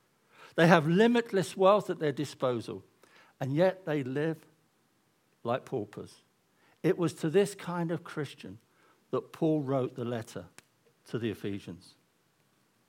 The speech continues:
As I said, in the first three chapters, Paul is telling us about our spiritual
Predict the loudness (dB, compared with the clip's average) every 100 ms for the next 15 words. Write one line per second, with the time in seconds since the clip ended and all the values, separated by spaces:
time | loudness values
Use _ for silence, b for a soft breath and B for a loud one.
0 | _ _ _ _ _ _ -2 0 2 2
1 | 2 4 6 6 4 0 4 2 2 -8
2 | -4 4 6 6 2 B B B 4 6
3 | 8 6 2 2 0 0 0 0 2 0
4 | 0 -2 2 2 2 2 2 2